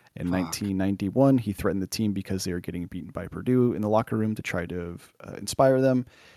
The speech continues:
Speaker 1: In nineteen ninety-two, he made a whipping motion towards his black players while they were practicing.
Speaker 2: Jesus.
Speaker 1: In nineteen ninety-five, he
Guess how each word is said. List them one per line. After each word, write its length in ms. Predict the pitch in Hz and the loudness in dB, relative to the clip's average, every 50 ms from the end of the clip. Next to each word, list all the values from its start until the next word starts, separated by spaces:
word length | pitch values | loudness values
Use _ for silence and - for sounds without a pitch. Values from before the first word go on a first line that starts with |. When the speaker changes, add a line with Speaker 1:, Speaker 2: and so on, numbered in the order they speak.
| _ _ _ - | _ _ _ -2
Speaker 1:
In 160 | 78 90 90 | 0 0 0
nineteen 260 | 87 95 98 - 104 | 2 0 -2 0 0
ninety-two, 380 | 101 98 95 - - - 131 131 | 0 0 0 -2 0 2 2 2
he 140 | 120 110 110 | 4 2 2
made 180 | 104 104 95 | 2 2 2
a 80 | 90 87 | 2 4
whipping 300 | 120 147 - 147 139 135 | 2 2 4 4 4 6
motion 340 | 135 135 131 - - 127 123 | 6 4 4 2 2 0 0
towards 600 | 120 - 107 101 95 95 95 92 95 - - - - - | 0 -2 -2 0 0 2 0 0 -2 -4 -4 -4 -6 -4
his 280 | - 104 95 90 85 | -4 -4 -2 -4 -4
black 300 | - - - 98 98 - | -8 -2 0 0 0 0
players 340 | _ - 113 113 113 110 - | _ 0 0 2 2 0 -2
while 120 | - 87 85 | -2 -4 -4
they 80 | 85 | -4
were 40 | 82 | -2
practicing. 600 | - - 156 156 156 143 - 151 147 147 147 143 - _ _ _ _ _ | 2 4 4 4 2 0 0 2 2 2 2 0 -4 _ _ _ _ _
Speaker 2:
Jesus. 340 | - - 139 120 104 95 - | -10 -6 -6 -6 -6 -4 -4
Speaker 1:
In 100 | 95 98 | -2 0
nineteen 320 | 92 101 104 - - 113 104 | 0 0 -2 0 -2 0 0
ninety-five, 640 | 104 101 95 90 - - 135 135 131 131 131 127 | 0 0 0 -4 2 4 6 8 8 8 6 4
he 400 | - - 101 98 98 95 90 82 | 2 -2 -4 -2 -2 -2 -2 -4